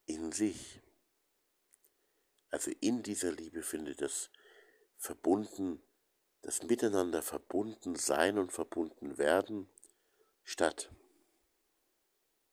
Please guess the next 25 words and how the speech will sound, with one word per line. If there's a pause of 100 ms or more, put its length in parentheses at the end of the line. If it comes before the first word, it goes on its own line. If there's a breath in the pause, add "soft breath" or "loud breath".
(1900)
Äh, (540)
und
das
ist
eben
das
Neue
auch
beim
Projekt
Zellen
der
Liebe, (640 loud breath)
dass
das
Anliegen,
das
ist
wirklich
neu
und
deswegen
auch
eine
Pionierarbeit,